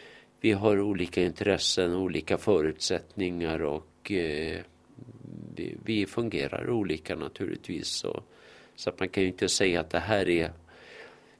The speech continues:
just de yrken som man kan enbart ägna sig åt, utan vi vet ju att synskadade finns företräd-,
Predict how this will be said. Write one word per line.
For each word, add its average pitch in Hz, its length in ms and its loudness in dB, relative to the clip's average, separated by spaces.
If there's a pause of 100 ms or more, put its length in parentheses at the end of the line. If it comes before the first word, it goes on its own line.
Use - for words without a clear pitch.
(140)
just 127 360 8
de 104 180 8
yrken 92 380 6
som - 160 -2
man - 100 -2
kan 98 340 0
enbart 78 500 0
ägna 85 360 2
sig 101 200 0
åt, - 260 -2
utan 85 300 -4
vi 90 80 0
vet 87 320 -2
ju - 40 -4
att - 80 -6
synskadade 90 760 -2
finns - 340 -4
företräd-, - 640 -2